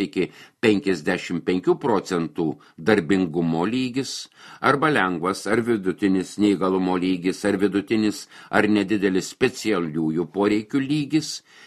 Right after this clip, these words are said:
trys šimtai aštuoni eurai. Negalios neturintiems gyventojams, kurių mėnesio darbo užmokestis nedidesnis kaip viena minimali mėnesio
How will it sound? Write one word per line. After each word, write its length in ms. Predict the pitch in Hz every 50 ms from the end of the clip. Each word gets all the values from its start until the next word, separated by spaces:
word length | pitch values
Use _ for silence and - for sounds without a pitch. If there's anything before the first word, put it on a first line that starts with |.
| - _ _
trys 280 | - 135 143 160 156 156 - -
šimtai 420 | 95 85 80 76 - - 117 139 156 151 - - - -
aštuoni 600 | 117 - - - - - 110 104 95 78 65 60 - _ _ -
eurai. 520 | 71 71 65 62 62 57 58 55 55 50 - _ _ _ _ _ _ _ _ _ _ _ _ _ _ _ _ _ _ _ _ _ _ _ _ _ _ _ _ _ _ -
Negalios 1000 | 104 143 156 151 147 170 165 156 143 143 143 139 143 143 - - - - - -
neturintiems 1000 | 95 117 143 151 151 - 113 98 92 87 87 85 76 98 101 101 107 92 90 92
gyventojams, 840 | 85 120 120 127 123 123 127 123 - 127 127 131 131 127 - - -
kurių 240 | 120 120 120 117 107
mėnesio 520 | 104 110 107 101 98 92 85 - 98 87
darbo 420 | 85 98 98 95 82 82 87 85 - -
užmokestis 1300 | 87 98 92 78 73 76 73 76 73 - - 80 78 76 - - - - 85 80 73 - - - - _ _ _ _ _ _ _ _ _ _ _ - -
nedidesnis 1000 | 95 113 117 104 92 104 95 - 110 107 92 - - - 85 85 82 - - - -
kaip 420 | - 92 87 80 76 78 - - _ _ _ _ _ _ _ _ _ _ _ _ _ _
viena 500 | 69 73 101 110 107 107 110 110 104 92 80
minimali 960 | 78 90 101 107 104 101 98 95 92 92 92 92 92 98 117 127 139 - -
mėnesio 840 | 85 90 95 95 101 101 104 110 120 117 113 - - - 147 143